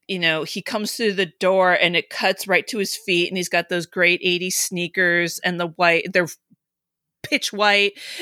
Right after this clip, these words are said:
and then his, his knee-high socks, white socks pulled up, and it pans up to these, you know, shiny green shorts, his crop top, and then the sweatband.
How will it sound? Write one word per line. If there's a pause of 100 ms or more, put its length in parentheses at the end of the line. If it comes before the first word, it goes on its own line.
(120)
and
then
his,
his
knee-high
socks,
white
socks
pulled
up,
and
it
pans
up
to
these, (720)
you
know,
shiny
green
shorts,
his
crop
top,
and
then
the
sweatband.